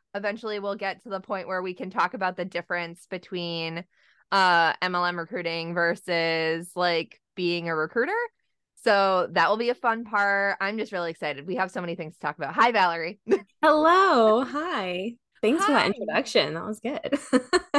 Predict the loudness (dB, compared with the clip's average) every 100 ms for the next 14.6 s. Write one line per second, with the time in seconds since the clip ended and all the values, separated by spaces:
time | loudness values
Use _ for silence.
0 | 0 -2 -4 -8 -8 -2 2 4 4 2
1 | 0 -4 -6 2 6 6 4 4 4 2
2 | 0 0 -2 0 2 2 2 2 2 0
3 | -2 -2 -2 -2 -4 -4 -4 -4 -4 -2
4 | 0 0 -2 0 0 -2 -4 -4 -6 -14
5 | _ _ 0 4 4 2 0 -2 0 2
6 | 2 0 -8 -10 -10 -10 -12 -14 -14 -16
7 | _ _ _ -10 -10 -10 -16 -20 _ -20
8 | 0 2 4 2 2 -2 -6 -8 0 2
9 | 2 0 -6 _ _ _ 2 4 4 4
10 | 2 0 -6 -6 -8 -6 -2 0 0 0
11 | 0 0 0 -2 -6 -4 0 0 0 -2
12 | -4 -4 -12 0 2 4 2 0 -6 -10
13 | -6 0 2 2 2 2 0 -4 -6 -4
14 | -2 -2 -6 -6 -6